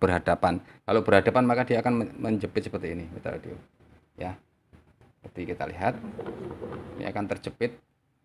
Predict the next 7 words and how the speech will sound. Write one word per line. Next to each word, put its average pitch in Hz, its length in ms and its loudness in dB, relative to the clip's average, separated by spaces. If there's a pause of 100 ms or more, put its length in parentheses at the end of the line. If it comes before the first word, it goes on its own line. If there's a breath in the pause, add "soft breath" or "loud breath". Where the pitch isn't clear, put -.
(560)
oleh 101 320 -2
dua 98 320 2
sisi 104 400 -2 (880)
dan 92 160 -8
ini 110 160 -2
sudah 101 240 -2
lurus. 101 560 -4